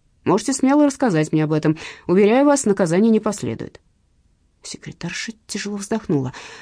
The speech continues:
Она прекрасно знала о непорядочности Шумелова и его изворотливости. Лучше понадеяться на его хитрость,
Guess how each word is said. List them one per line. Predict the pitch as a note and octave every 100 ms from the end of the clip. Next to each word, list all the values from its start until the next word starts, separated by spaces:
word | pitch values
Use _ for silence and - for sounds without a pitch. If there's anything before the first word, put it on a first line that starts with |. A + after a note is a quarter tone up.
| -
Она | E3 D#3+
прекрасно | D#3 D#3+ D3+ E3+
знала | D3 D#3 D#3 G#3
о | A#3
непорядочности | A#3 A#3+ D4 D4+ - - - - C3
Шумелова | - F3 C#3+ C3 C3+
и | C#3
его | D3 D3 D3
изворотливости. | C#3+ E3+ G3 D3+ - - - - - _ _ _ _
Лучше | - B2+ - -
понадеяться | - F#3+ F3 C#3 D3+ - A3+ - - - - -
на | F3
его | D3+ D3
хитрость, | - - D#4 - -